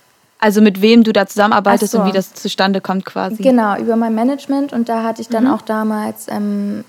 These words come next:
Speaker 2: hatten wir immer ein Songwriting-Camp meistens. Dann mit, ähm, zum Beispiel Prescription, das ist so ein Verlag, ähm, der ist, äh,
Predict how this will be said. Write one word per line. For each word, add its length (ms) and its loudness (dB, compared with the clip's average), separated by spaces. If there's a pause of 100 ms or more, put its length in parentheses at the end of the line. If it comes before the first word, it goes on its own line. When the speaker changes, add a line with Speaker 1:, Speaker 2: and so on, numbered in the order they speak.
(100)
Speaker 2:
hatten 340 -10
wir 500 -6 (920)
immer 400 -4
ein 240 -6
Songwriting-Camp 760 -4
meistens. 720 -4 (560)
Dann 500 -2
mit, 360 -4
ähm, 720 -4
zum 180 -6
Beispiel 460 -6 (260)
Prescription, 800 -4
das 160 -4
ist 160 -12
so 80 -4
ein 140 -2
Verlag, 640 -6
ähm, 400 -4 (880)
der 220 -2
ist, 280 -12
äh, 360 -4